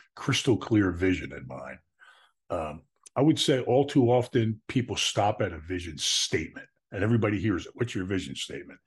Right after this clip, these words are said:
And, you know, that could be one of those short, pithy sentences or two, you know, that could, you could put on a coffee mug or a t-shirt, right?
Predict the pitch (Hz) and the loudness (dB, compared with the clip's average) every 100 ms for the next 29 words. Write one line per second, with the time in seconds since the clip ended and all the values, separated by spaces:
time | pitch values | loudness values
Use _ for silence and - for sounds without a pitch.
0 | - - _ 95 92 90 90 85 95 - | -20 -20 _ -4 -2 -2 -2 0 -2 -2
1 | 87 85 92 92 90 85 76 - - 92 | -4 0 2 2 0 -4 -4 -2 0 -2
2 | - _ _ _ _ _ - 120 95 90 | -6 _ _ _ _ _ -4 -2 -2 -6
3 | - - 95 - 95 92 90 90 - 92 | -6 -6 -8 -4 -4 -4 -6 -4 0 2
4 | 95 85 87 82 78 71 - - - 98 | 0 -2 -4 -6 -10 -14 -18 -20 -10 -8
5 | - 82 123 98 - - - 98 - 73 | -8 -2 0 2 0 -2 0 0 -2 -4
6 | 78 73 76 71 - 107 - - 67 - | -4 -4 -6 -10 -2 0 0 -4 -6 -4
7 | 82 | -4